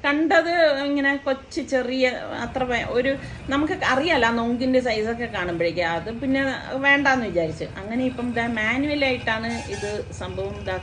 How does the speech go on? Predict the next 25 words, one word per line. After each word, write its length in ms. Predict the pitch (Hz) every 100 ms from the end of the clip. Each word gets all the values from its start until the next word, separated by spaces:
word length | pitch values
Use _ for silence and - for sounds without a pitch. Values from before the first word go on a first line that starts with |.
| 190
കരിമ്പിൻ 440 | 170 180 185 185
ജ്യൂസിന്റെ 400 | 180 180 175 170
മാനുവൽ 440 | 156 156 156 180
എന്ന് 140 | 208 233
പറഞ്ഞാൽ 280 | 240 262 311 - - -
നമ്മൾ 200 | 226 254
അന്ന് 340 | 240 233 262
നമ്മളുടെ 720 | 285 254 247 254 262 262 247 226
ട്രിവാൻഡ്രത്ത് 520 | 220 226 254 262 294
കാണിച്ച 300 | 285 277 269
അതുപോലത്തെ 460 | 247 190 226 247 277
സംഭവം 380 | 302 294 294 277
അല്ല. 500 | 220 185 277 - - - - -
ആ, 300 | 294 285 285
ദാ 180 | 294 302
ഇതിപ്പം 500 | 302 277 269 294 294 269 - 330
അവര് 320 | 254 247 254
ദാ 120 | 240 233
ജ്യൂസ് 400 | 233 247 247 240
അടിച്ചു. 440 | 214 - 277 330 -
അങ്ങനെ 440 | 202 208 208 208 214
കരിമ്പിൻ 500 | 196 196 202 214 214
ജ്യൂസ് 420 | 208 190 180 -
കുടിക്കാണ് 640 | 185 - 170 160 160 135
കേട്ടോ. 280 | 135 135 135